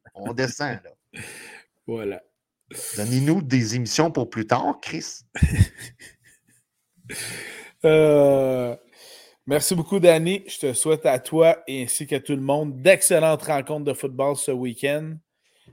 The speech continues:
Speaker 2: Euh, n'oubliez pas, vous pouvez nous écouter sur, euh, Apple Podcasts, Google Podcasts, Spotify, également notre page Facebook aussi. Vous avez des questions, vous voulez, euh, nous suggérer d'autres joueurs pour les D F S, paris sportifs, gênez-vous pas non plus.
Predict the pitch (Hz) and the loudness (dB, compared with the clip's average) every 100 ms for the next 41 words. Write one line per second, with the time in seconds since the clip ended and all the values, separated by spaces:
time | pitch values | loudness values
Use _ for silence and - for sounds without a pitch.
0 | _ 113 120 131 139 143 135 143 139 120 | _ -4 -4 -2 -2 0 0 0 0 0
1 | 135 127 123 117 127 - 139 135 - 135 | -4 -4 -4 -6 -8 -8 -8 -6 -6 -6
2 | 123 113 117 117 135 139 151 147 135 - | -6 -2 -4 -2 -4 0 -2 0 -2 -2
3 | 156 135 123 147 139 143 135 131 - 139 | -2 -2 -2 -4 -2 -4 -2 -4 -2 -4
4 | 131 - 147 131 127 135 131 135 131 _ | -4 -2 0 0 -2 -4 -2 -4 -10 _
5 | _ _ 127 123 120 123 127 120 - 123 | _ _ -10 -4 -4 -4 -6 -6 -4 -4
6 | 120 127 120 123 - 123 - 147 147 _ | -4 -6 -8 -10 -12 -8 -6 -6 -10 _
7 | _ _ _ 117 127 135 139 127 - 170 | _ _ _ -6 -4 -4 -2 -2 0 0
8 | 170 135 127 135 135 131 127 123 123 123 | 0 -2 -2 0 0 0 0 0 -2 -6
9 | 117 - 135 123 131 147 147 135 131 139 | -8 -12 -8 -4 -2 -2 -2 -2 0 0
10 | 151 143 127 127 135 123 151 151 - 135 | 0 -2 -4 -2 -2 -2 -2 -4 -4 -6
11 | 135 - 127 - 151 131 135 135 127 139 | -6 -8 -8 -6 -8 -4 -2 -2 -4 -4
12 | 135 123 135 156 | -2 -4 -4 -6